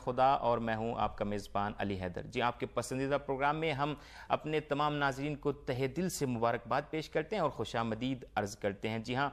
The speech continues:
پوری دنیا میں اگر آج آپ دیکھیں تو رحمت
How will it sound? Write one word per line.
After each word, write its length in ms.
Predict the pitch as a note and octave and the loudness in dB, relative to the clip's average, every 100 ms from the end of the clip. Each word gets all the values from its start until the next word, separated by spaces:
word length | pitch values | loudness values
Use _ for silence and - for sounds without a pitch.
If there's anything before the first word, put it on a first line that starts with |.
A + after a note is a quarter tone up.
| - - - - - | -4 -20 -20 -20 2
پوری 260 | E3 A3 | 4 4
دنیا 420 | F#3+ D3 D3+ D#3+ E3 | 2 2 4 4 4
میں 240 | E3 E3 | 2 2
اگر 280 | C#3 C3+ C3+ | 2 4 6
آج 260 | C3+ B2+ | 6 4
آپ 300 | B2+ B2+ - | 2 0 0
دیکھیں 300 | D3 D3 D3 | -4 -2 -2
تو 180 | C3+ C3+ | 0 0
رحمت 500 | A#2 B2 G#2 B2+ B2+ | 0 0 0 -2 0